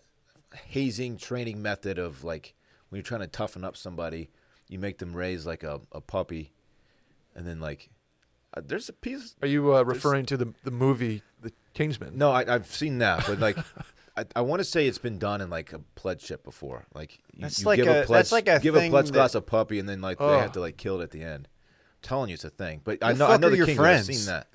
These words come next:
Speaker 2: If, if you're
Speaker 1: No, he's
Speaker 2: doing
Speaker 1: not,
Speaker 2: that
Speaker 1: my
Speaker 2: out
Speaker 1: friends
Speaker 2: there?
Speaker 1: don't do this.
Speaker 3: Who's the
Speaker 1: How,
Speaker 2: Oh
Speaker 1: how messed
Speaker 2: my
Speaker 1: up? Maybe not a
Speaker 2: God.
Speaker 1: dog, but maybe, like, a pig or something, like, a little less
Speaker 2: Well, if you can eat it, it's
Speaker 3: A little
Speaker 2: one
Speaker 3: less
Speaker 2: thing.
Speaker 3: what?
Speaker 2: Yeah.
Speaker 1: domesticated,
Speaker 3: Sure.
Speaker 1: friendly.
Speaker 3: Yeah, I can. I can. Yeah, I, I.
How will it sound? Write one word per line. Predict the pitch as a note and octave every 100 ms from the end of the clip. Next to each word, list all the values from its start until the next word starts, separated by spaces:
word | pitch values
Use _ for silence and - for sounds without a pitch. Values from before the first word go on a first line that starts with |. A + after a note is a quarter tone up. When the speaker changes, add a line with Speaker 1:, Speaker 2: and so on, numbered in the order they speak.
| D3+
Speaker 2:
If, | D3 C3 D3+ D#3+
if | B2
you're | G3+
Speaker 1:
No, | E3+
he's | E3
Speaker 2:
doing | G3
Speaker 1:
not, | G#3
Speaker 2:
that | A3+ B3
Speaker 1:
my | C4
Speaker 2:
out | B3
Speaker 1:
friends | F#3
Speaker 2:
there? | D#3+
Speaker 1:
don't | B2 G2+
do | G2+
this. | G2 C3 - - - - -
Speaker 3:
Who's | A3+ C4+
the | B3+ A3+ -
Speaker 1:
How, | D#3+
Speaker 2:
Oh |
Speaker 1:
how | F#3+
messed | D3 D3+ D3
Speaker 2:
my | C#3
Speaker 1:
up? | - -
Maybe | F3+ A3
not | F3+
a |
Speaker 2:
God. | B2
Speaker 1:
dog, | A#2+ A#2 G2
but | G2
maybe, | B2+ B2+
like, | A#2
a | -
pig | - G#2+ G2
or |
something, | F#2+ G#2 F#2+ G2
like, | F2+ F2+
a | - -
little | F#2+ F#2
less | F#2+ F2 -
Speaker 2:
Well, | - D#3+
if | F3
you |
can | C#3+ C3 C#3
eat | G#3 C3
it, | A2+
it's | B2+ -
Speaker 3:
A |
little | C#3 D#3
Speaker 2:
one |
Speaker 3:
less | D3+ C#3+
Speaker 2:
thing. | C3
Speaker 3:
what? | F3+ - D#3
Speaker 2:
Yeah. | A#2+ - - - - - - _ _ - _ - -
Speaker 1:
domesticated, | F2+ - G2+ B2 A2+ A#2+ A2+ _
Speaker 3:
Sure. | - D#3+ A2+ - _ _ _ _
Speaker 1:
friendly. | - G#2 A2 A#2+ A#2 _ _ _ _ _ _ _ _
Speaker 3:
Yeah, | A#2+ D3 C#3+
I | C3+
can. | C#3 C#3 B2
I | C3+
can. | - C#3
Yeah, | C3 C3
I, | B2+ C#3+
I. | D#3+